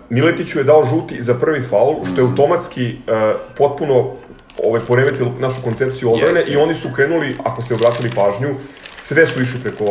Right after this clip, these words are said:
Speaker 1: preko
Speaker 2: Pa,
Speaker 1: leve strane i
Speaker 2: pa,
Speaker 1: zato si
Speaker 2: preko
Speaker 1: ti,
Speaker 2: tog Gavrića, da.
Speaker 1: zato si ga ti i primetio, jer su
Speaker 2: Jeste.
Speaker 1: oni išli, tu su dublirali, jer je la-, ovaj,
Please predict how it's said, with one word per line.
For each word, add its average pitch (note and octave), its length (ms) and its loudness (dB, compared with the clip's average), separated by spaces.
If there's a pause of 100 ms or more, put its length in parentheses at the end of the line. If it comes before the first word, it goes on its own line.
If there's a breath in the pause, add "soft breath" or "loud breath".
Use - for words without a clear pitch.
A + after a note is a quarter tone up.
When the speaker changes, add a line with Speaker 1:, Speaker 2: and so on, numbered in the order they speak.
(100)
Speaker 1:
preko F#2+ 180 -6
Speaker 2:
Pa, A2 80 -2
Speaker 1:
leve A2 240 2
strane C3 280 4
i C#3 40 4
Speaker 2:
pa, B2 60 2
Speaker 1:
zato C3+ 200 4
si C3+ 200 -4
Speaker 2:
preko D3 240 0
Speaker 1:
ti, B2+ 80 -2
Speaker 2:
tog A2+ 140 2
Gavrića, G#2+ 340 0
da. - 60 -4
Speaker 1:
zato C3+ 240 0
si D3 140 -8
ga C#3 100 0
ti D#3 160 -6
i C#3+ 140 -6
primetio, C#3+ 340 -2
jer C3+ 80 0
su F#2 60 2
Speaker 2:
Jeste. C3+ 120 2
Speaker 1:
oni C3+ 160 -2
išli, C3+ 520 -4
tu C3+ 120 -4
su B2 100 -6
dublirali, C3 420 0 (100)
jer E3+ 140 4
je D3 240 2
la-, - 240 2
ovaj, A#2 640 0